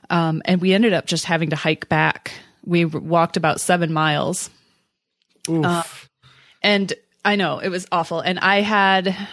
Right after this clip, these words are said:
Speaker 1: the, those boots gave me terrible blisters by about mile two.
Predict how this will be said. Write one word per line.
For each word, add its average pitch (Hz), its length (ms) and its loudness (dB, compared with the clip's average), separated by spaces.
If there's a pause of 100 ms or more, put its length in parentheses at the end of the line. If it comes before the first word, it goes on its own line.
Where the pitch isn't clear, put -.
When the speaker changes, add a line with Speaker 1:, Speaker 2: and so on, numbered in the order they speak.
(160)
Speaker 1:
the, 190 200 0
those 175 240 0
boots 208 280 -2
gave 196 180 0
me 180 100 0
terrible 208 480 0
blisters 185 640 -2
by 175 140 0
about 165 300 0 (240)
mile 170 280 0
two. 170 520 0